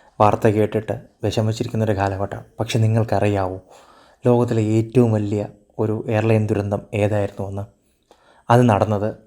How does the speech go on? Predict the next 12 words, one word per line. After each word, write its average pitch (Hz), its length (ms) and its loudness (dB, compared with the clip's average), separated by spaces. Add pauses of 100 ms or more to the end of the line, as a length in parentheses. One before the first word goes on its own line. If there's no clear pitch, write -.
(220)
ആയിരത്തി 120 340 2
തൊള്ളായിരത്തി 104 520 0 (160)
എഴുപത്തിയേഴിലെ 107 880 0 (320)
ടെനറീവ് 110 420 4
എയർപോർട്ടിലാണ്. 101 680 0 (1800)
മാർച്ച് 127 460 6
ഇരുപത്തിയേഴ്, 113 600 2 (440)
ആയിരത്തി 110 320 2
തൊള്ളായിരത്തി 104 480 -2 (260)
എഴുപത്തിയേഴിലാണ് 110 920 2
അത് - 180 -12
സംഭവിക്കുന്നത്. 101 600 -2